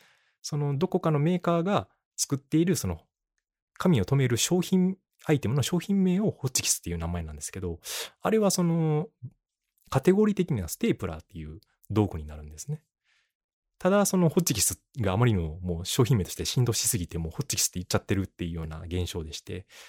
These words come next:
それと全く同じで、そのピーエルシーをシーケンサーっていう名前で呼ぶのも、もう三菱がピーエルシー業界で国内なんですけど強すぎて、あの、名前がもうシーケンサーみたいになっちゃってるっ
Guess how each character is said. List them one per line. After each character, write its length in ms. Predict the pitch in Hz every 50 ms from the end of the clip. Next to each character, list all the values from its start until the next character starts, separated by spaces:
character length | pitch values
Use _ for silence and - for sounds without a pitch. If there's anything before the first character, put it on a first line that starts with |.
| - _ _
そ 140 | - - 180
れ 40 |
と 80 | - 180
全 100 | 180 175
く 300 | - - 170 - 135 95
同 80 | 85 78
じ 140 | - 85
で、 220 | 90 82 80 76 80
そ 140 | - - 95
の 100 | 87 -
ピ 360 | - - 170 170 170 175 175
ー 60 | 165
エ 40 | 165
ル 80 | 165 151
シ 420 | - - - - 120 92 92 - - - _ _ _ _ _ _ _
ー 40 | 151
を 100 | 113 87 -
シ 220 | - - - 127
ー 40 | 127
ケ 120 | - 135
ン 40 | 107
サ 120 | - -
ー 20 | 80
っ 60 | -
て 140 | _ - 92
い 180 | 90 90 95 95
う 220 | 92 90 95 113 - _ _ _ 175 - _ _ -
名 100 | 117 113
前 220 | 110 104 104 104
で 200 | 113 123 104 92
呼 60 | 98
ぶ 140 | 98 120 113
の 100 | 90 76
も、 160 | 76 98 92
も 160 | 92 110 101 98
う 20 | - - - - - - _ _
三 200 | 127 131 - 233
菱 240 | 180 - - - 90
が 240 | 87 87 82 - - _ _ _ _ _ _ _ _ _ _ -
ピ 200 | - 170 180 180
ー 20 |
エ 20 | 170
ル 100 | 180 170
シ 200 | - - - 170
ー 20 |
業 140 | 165 147 113
界 140 | - 92 85
で 260 | 82 82 80 80 85
国 240 | - - - 208 196
内 120 | 165 107 87
な 100 | 80 80
ん 80 | 78
で 60 | 78
す 80 | 80 -
け 60 | -
ど 80 | 85 80
強 260 | - - - 120 127
す 120 | - -
ぎ 120 | 165 104 85
て、 300 | - - 92 80 - - _ _ _ _ _ _ _ _ _ _
あ 100 | - 92
の、 420 | 87 85 82 80 80 82 92 101 107
名 160 | 98 107 143
前 200 | 156 156 151 151
が 100 | 143 135
も 280 | 127 123 117 113 107 107
う 40 | 98
シ 180 | - - 120
ー 40 | 113
ケ 140 | - 175 147
ン 60 | 104
サ 140 | - - -
ー 40 | 85
み 80 | 82
た 80 | - 80
い 40 | 78
に 60 | 76
な 60 | 76
っ 40 | 76
ち 80 | -
ゃ 40 | -
っ 20 | -
て 140 | _ -
る 120 | 80 80
っ 20 | 78